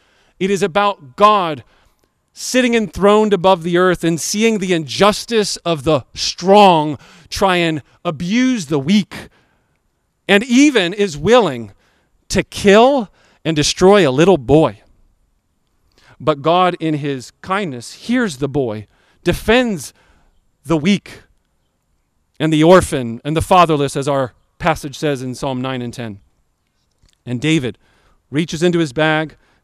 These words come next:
takes out a stone, slings it and strikes the Philistine on the forehead, and the stone sank into his forehead, and he falls face down on the ground. So it is, David prevailed over the Philistine with a sling and a stone. Without a sword in his hand, he struck down the Philistines,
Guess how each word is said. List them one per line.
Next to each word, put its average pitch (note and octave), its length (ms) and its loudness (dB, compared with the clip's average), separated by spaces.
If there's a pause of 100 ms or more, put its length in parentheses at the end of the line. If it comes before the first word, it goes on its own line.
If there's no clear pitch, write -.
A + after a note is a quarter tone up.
takes F3 220 -6
out E3 120 0
a - 20 -4
stone, D3 540 -6 (400)
slings F3 500 -6
it F3+ 80 -2
and E3 100 -4
strikes E3 300 -6
the D#3 80 -14
Philistine D#3 540 -8
on G3+ 220 0
the F#3 80 -2
forehead, C3+ 540 -6 (400)
and - 80 -6
the A#2+ 60 -2
stone D3 400 0
sank D3+ 460 -2
into D3 240 0
his C#3 120 -6
forehead, C3+ 440 -6
and B2+ 80 -8
he B2 60 -10
falls C3+ 440 -4
face C3 420 -8
down C3 380 -6
on B2 240 -10
the A#2+ 80 -12
ground. A2 460 -16 (800)
So G3 240 4
it G3+ 80 4
is, D3+ 160 0
David F3 280 0
prevailed F3 380 2
over E3+ 180 2
the D#3 60 -4
Philistine F#3 480 0
with D#3 100 0
a C#3+ 40 -6
sling G3+ 280 2
and G3 60 4
a F3+ 40 0
stone. D3+ 340 0
Without D3+ 240 -2
a - 20 -4
sword G#3 480 0
in F#3+ 80 -2
his F3 140 -4
hand, D3 260 -6
he B2+ 80 -12
struck - 460 -6
down E3 220 -4
the D3+ 60 -4
Philistines, D#3+ 680 -6